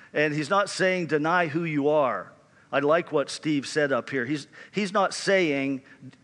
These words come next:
"Put yourself down," you know, badmouth yourself. You know, "Well, thank, thank you for serving in that way. Oh, it was just, it was just the little bit I could do."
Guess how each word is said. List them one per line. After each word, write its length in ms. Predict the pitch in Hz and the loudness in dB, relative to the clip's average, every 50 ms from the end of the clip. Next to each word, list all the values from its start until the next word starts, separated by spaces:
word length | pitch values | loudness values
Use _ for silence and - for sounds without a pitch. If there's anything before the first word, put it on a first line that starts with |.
| 143 - | -16 0
"Put 220 | - 190 185 - | 0 0 0 2
yourself 480 | 175 143 - - 185 165 156 - - 120 | -2 -6 -2 0 2 2 2 0 -2 -2
down," 420 | 156 147 143 123 113 101 92 92 - - _ _ _ _ _ _ _ _ _ _ _ _ | -2 0 0 -2 -4 -6 -8 -14 -18 -20 _ _ _ _ _ _ _ _ _ _ _ _
you 80 | - 143 | -4 -2
know, 80 | 151 | -2
badmouth 580 | 139 120 170 180 185 170 143 156 151 139 - - | 0 2 2 2 2 2 2 0 0 0 0 -2
yourself. 720 | - 123 - - - 135 113 98 95 - - - - - - _ _ _ _ _ _ _ _ _ _ _ _ _ | -8 -10 -10 -4 -4 -2 -2 -2 -6 -10 -14 -20 -20 -20 -20 _ _ _ _ _ _ _ _ _ _ _ _ _
You 100 | - 139 | -4 -2
know, 80 | 143 139 | -2 0
"Well, 160 | 135 139 139 - | 0 -2 -4 -4
thank, 300 | - - 180 190 196 - | -4 -2 -2 -2 -2 -6
thank 300 | - - 208 214 202 - | -6 -4 -4 -4 -2 -6
you 80 | 180 | -8
for 120 | - - 131 | -8 -6 -8
serving 460 | - - 160 160 165 151 139 139 131 | -6 -2 0 2 2 2 0 -2 -2
in 140 | 131 127 123 | -2 -2 -2
that 180 | 120 117 - | -2 -4 -4
way. 200 | 131 123 110 107 - - - - | -4 -6 -6 -8 -10 -18 -10 -4
Oh, 520 | 131 147 156 156 165 165 165 156 165 156 - | 0 0 2 2 2 0 0 -2 -4 -4 -4
it 80 | 143 151 | -4 -4
was 180 | 151 151 143 | -4 -4 -6
just, 380 | - 151 151 147 - - - - | -6 -8 -8 -8 -10 -14 -6 -4
it 80 | 139 | -4
was 100 | 151 165 | -4 -4
just 300 | - 160 165 147 - - | -6 -6 -8 -8 -10 -10
the 100 | 135 151 | -8 -6
little 280 | 147 143 151 165 175 180 | -4 -2 0 0 0 0
bit 180 | 151 180 175 165 | 0 0 2 2
I 160 | 156 165 165 | 2 0 0
could 200 | - - 170 147 | -4 -8 -10 -6
do." 380 | 135 143 131 117 110 113 131 | -4 -2 -2 -2 -4 -6 -10